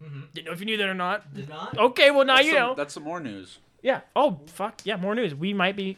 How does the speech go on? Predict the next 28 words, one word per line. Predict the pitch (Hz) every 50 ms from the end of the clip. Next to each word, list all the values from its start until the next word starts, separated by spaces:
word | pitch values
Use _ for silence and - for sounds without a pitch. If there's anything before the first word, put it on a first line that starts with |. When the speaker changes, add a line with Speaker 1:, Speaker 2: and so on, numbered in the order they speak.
| _ -
Speaker 2:
Colby | 226 226 262 233 233 226
might | 226 202 180 190 -
also | - 196 - - 196
be | 175
moving | 165 160 156 156 156
down | 151 135 143
with | 156
me | 151 147 156
and | 160
Taryn | 170 139 139 147 170 170 _ -
to | 180
Texas | - 170 160 160 160 151 147 151
next, | 147 156 170 - - - - _ _ - -
like, | 151 139 - -
summer. | - 160 143 120 - _ _ _ _ -
Speaker 1:
Nice, | 139 131 107 135 - - - -
nice. | 143 131 123 127 - - - - - - -
Speaker 2:
And | 160 156 160 160 151 143 _ -
Kyle, | - - 165 147 135 123 - _ _ _ _
too. | - 160 147 131 127 -
Speaker 3:
That | - 117 120
is | 120 117 104 101
if | 107 98 -
I'm | 98 98 98
not | 98 - -
in | 95
North | 98 95 92 _
Dakota. | - - - 90 85 90